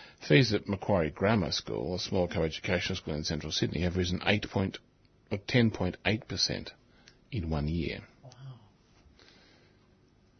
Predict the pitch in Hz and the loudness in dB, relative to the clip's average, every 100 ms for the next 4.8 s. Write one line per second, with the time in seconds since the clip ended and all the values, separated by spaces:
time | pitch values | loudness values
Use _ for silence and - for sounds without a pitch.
0 | - - - - - - - - - 110 | -20 -20 -20 -20 -20 -20 -20 -8 2 8
1 | 113 95 - 110 90 82 80 78 123 107 | 8 8 2 4 4 4 6 6 6 4
2 | - 87 - 78 78 87 98 - 110 - | 2 0 2 2 2 2 0 2 0 2
3 | 92 95 - 98 95 95 - 113 - 113 | 2 0 2 2 2 2 0 0 2 4
4 | 110 110 135 131 107 - - | 6 6 6 4 0 -2 -6